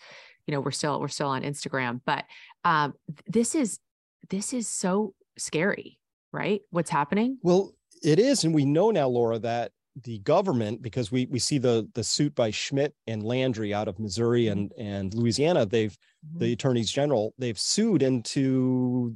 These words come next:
Speaker 2: the discovery process to look at very specific, uh, Biden administration officials, including Fauci, and as well
Speaker 1: Mm-hmm.
Speaker 2: as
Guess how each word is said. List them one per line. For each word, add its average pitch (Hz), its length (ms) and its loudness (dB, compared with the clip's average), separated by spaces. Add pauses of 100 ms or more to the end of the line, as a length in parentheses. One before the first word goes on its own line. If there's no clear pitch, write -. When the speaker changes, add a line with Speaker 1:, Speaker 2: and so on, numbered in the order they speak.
Speaker 2:
the 120 280 -2
discovery 160 480 -2
process 117 500 -4
to 127 140 -6
look 147 200 0
at 147 160 2
very 131 360 2
specific, 143 580 -4
uh, 113 360 -2 (240)
Biden 139 280 0
administration 123 560 -2
officials, 147 460 -2
including 104 320 -4
Fauci, 143 440 0 (400)
and 151 140 2
as - 140 2
well 139 140 6
Speaker 1:
Mm-hmm. 131 40 6
Speaker 2:
as - 160 0